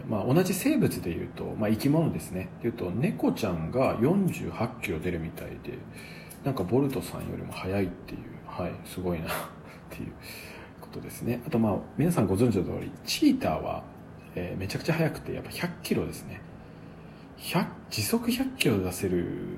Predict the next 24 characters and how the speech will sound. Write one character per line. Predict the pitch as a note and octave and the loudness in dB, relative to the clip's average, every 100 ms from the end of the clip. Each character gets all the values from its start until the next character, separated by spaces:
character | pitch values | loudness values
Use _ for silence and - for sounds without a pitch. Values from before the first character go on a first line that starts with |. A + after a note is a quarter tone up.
| - | -6
て | - F2 | -4 -4
相 | - C#3+ | 2 4
当 | D#3+ | 4
す | E3+ D3 | 2 6
ご | D#3 | 6
い | |
と | - | 6
思 | F2 | 2
う | E2 | 0
ん | |
で | D#2+ | -4
す | - | -8
け | F2 | -8
ど、 | F2+ E2+ F2+ | -6 -6 -6
ま | |
あ、 | F2+ | -2
車 | - B2+ D#3 | 4 6 6
で | D3 | 4
運 | |
転 | C#3+ C#3+ C#3 A#2+ | 4 2 2 -2
し | - | -2
て | C3+ | 0
て | G2 | 0
も | D#2+ | 0